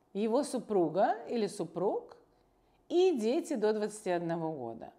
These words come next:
То есть вся семья может приехать по этому паролю. Но что нужно для того, чтобы получить пароль?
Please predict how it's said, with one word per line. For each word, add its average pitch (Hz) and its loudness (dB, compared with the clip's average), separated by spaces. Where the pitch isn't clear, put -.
То 202 0
есть 196 2
вся 294 4
семья 240 2
может 214 0
приехать 175 -2
по 165 -2
этому 156 0
паролю. 107 -4
Но 202 0
что 349 4
нужно 285 6
для 196 4
того, 202 4
чтобы 175 0
получить 156 -4
пароль? 117 -6